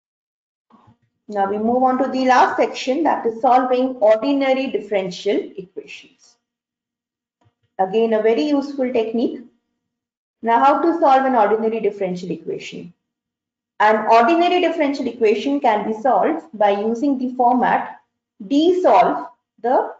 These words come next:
we write the equation there, right? So for differential equations, the, um, format is D solve. And if you are simply solving algebraic equations, then the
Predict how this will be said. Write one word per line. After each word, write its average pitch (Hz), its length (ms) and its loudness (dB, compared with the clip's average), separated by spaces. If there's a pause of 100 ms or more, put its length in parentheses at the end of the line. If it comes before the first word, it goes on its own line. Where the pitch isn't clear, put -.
(140)
we 226 100 -8
write 226 240 2
the 226 140 -6
equation 180 480 -6
there, - 200 -18 (380)
right? 208 360 -6 (580)
So 214 360 -4
for 220 160 4
differential 240 480 0
equations, 269 680 -2
the, 220 400 0 (400)
um, 180 260 0
format 214 380 2
is 349 240 -2 (180)
D 208 200 -6
solve. - 340 -6 (440)
And 208 140 0
if 220 160 0
you 254 80 2
are 240 200 4
simply 269 380 -2
solving 277 380 2
algebraic 240 560 0
equations, 262 680 -4
then 220 200 0
the 320 280 -2